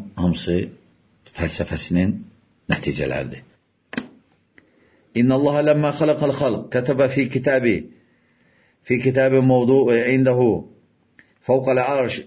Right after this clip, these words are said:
inna rahmati sabaqat ghadabi. Bu hədis də səhihdir, hansı ki,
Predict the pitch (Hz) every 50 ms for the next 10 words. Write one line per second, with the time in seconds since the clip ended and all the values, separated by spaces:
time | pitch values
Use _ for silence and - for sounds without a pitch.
0 | - _ - 123 127 127 123 127 107 98 117 110 107 110 98 - - 110 101 95
1 | 107 95 92 80 87 87 85 78 76 73 67 65 65 65 - _ _ _ _ _
2 | _ _ _ _ _ _ _ _ _ _ _ _ _ _ _ _ _ _ - 85
3 | 80 92 87 98 - - 95 90 - 101 87 90 101 110 104 110 98 92 85 -
4 | - - 101